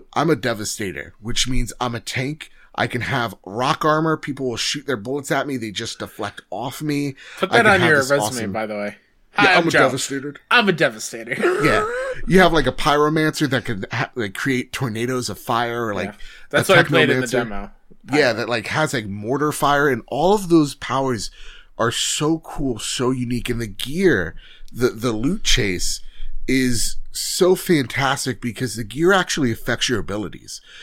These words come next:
Speaker 1: So you can have multiple abilities. Like, for example, I, you can have, instead of one ground pound, you can have two or three. They stack,
Speaker 2: Mm.
Speaker 1: right? You can have it so that, like,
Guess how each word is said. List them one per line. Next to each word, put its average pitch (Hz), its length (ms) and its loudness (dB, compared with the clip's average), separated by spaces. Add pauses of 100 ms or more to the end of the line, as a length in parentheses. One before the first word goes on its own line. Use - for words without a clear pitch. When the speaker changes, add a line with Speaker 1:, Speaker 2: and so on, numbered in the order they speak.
(140)
Speaker 1:
So - 160 -2
you 156 140 0
can 180 140 6
have 117 320 4
multiple 156 640 0
abilities. 147 560 2
Like, 101 200 0 (260)
for 131 160 2
example, 123 400 0
I, 82 120 0 (120)
you 120 260 -10
can 139 120 -2
have, 110 520 -2
instead 127 300 -2
of 104 100 -8
one 117 200 -6
ground 101 320 -4
pound, 85 380 -8 (320)
you 113 120 -6
can 92 120 -4
have 98 240 -4
two 101 500 -4
or 98 180 -4
three. 107 420 -8
They 78 120 -10
stack, - 720 -6 (300)
Speaker 2:
Mm. 127 140 -2
Speaker 1:
right? 92 300 0
You 120 140 -6
can 131 160 -2
have 123 340 -2
it 110 140 -6
so 123 160 -4
that, 107 260 -2
like, 101 300 -6